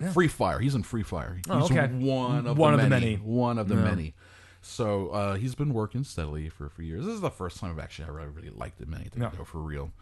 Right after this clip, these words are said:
Speaker 2: 'Cause even in Kin, I was like, "Yeah, it's just this guy again from, it's just this guy from Transformers."
Speaker 1: Yeah, in another sci-fi movie. Go figure.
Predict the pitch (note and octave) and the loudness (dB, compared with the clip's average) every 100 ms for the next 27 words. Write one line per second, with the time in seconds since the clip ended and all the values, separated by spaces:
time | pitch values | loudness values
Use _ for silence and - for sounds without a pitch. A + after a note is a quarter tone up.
0 | - - - C#3+ G#3+ C3+ F#2 A#2 F2+ D#2+ | -20 -4 0 2 2 0 0 -2 -2 -4
1 | E2 D2+ D2 F#2 G2+ E2+ F2+ - C#2+ C#2+ | -6 -4 -2 -4 -6 -8 -8 -8 -8 -6
2 | D2 D#2+ - E2+ - F3+ F#3 F3 E3 F3 | -4 -6 -4 -8 -6 -4 -4 -4 -2 2
3 | E3+ E3 F3 D#3+ F3+ E3 G2+ D#2+ - D3+ | 2 2 0 0 0 0 0 -2 -2 0
4 | A#2 E3+ F3+ E3 D#3+ E3 D3+ C3+ A2 D#3+ | 2 4 4 4 4 6 6 6 4 2
5 | - D3 | 2 0